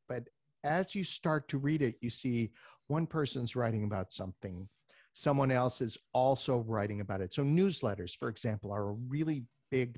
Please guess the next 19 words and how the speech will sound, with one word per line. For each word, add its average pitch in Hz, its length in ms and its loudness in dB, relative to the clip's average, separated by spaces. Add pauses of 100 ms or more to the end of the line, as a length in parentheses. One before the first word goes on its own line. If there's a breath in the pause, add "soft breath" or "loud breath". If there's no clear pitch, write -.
topic - 580 -4 (140)
these 123 240 -2
days. 139 320 0 (300 loud breath)
And 170 80 0
you 175 60 2
see 226 200 -2
that 202 160 -2
a - 20 2
lot 143 220 4
of 135 100 0
people 135 320 0
are, 110 180 -2 (300)
are 107 220 0 (800)
writing 135 360 2
about 120 260 0
them 120 160 -4
or 98 140 -6
starting 123 640 -2 (160)
up 117 260 0